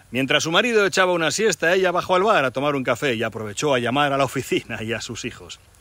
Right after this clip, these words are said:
Cuando colgó, sintió una gran sensación de malestar. No lo podía evitar. Hamed, el camarero,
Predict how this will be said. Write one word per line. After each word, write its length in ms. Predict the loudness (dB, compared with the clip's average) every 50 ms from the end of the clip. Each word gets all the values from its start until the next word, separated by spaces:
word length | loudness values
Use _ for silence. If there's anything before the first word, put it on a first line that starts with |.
| -20 -20 -20 -20 -12
Cuando 240 | -6 -2 0 0 2
colgó, 400 | 2 2 4 4 4 4 2 0 -6 -18 -20 -20 -20 -16
sintió 480 | -8 -4 -2 -2 -2 0 2 4 4 6
una 340 | 6 4 4 4 4 2 4
gran 320 | 4 4 4 4 4 0
sensación 580 | -2 -2 -2 0 0 0 0 2 2 2 2 2
de 100 | 2 2
malestar. 580 | 4 4 2 2 2 2 2 2 2 0 -6
No 340 | -12 -10 -6 -4 -2 -2 0
lo 160 | 0 0 -2
podía 540 | -2 -2 -2 -2 0 0 2 2 2 2 2
evitar. 400 | 2 0 0 0 0 -2 -2 -4 -14 -20 _ _ -20 -20 -20 -20 -20 -20 -20 _ -14 -10 -6
Hamed, 320 | -2 0 2 2 0 -2 _ _ _ _ _ _
el 160 | -14 -14 -6 0
camarero, 720 | 2 2 2 2 2 2 4 4 4 4 2 0 -2 -6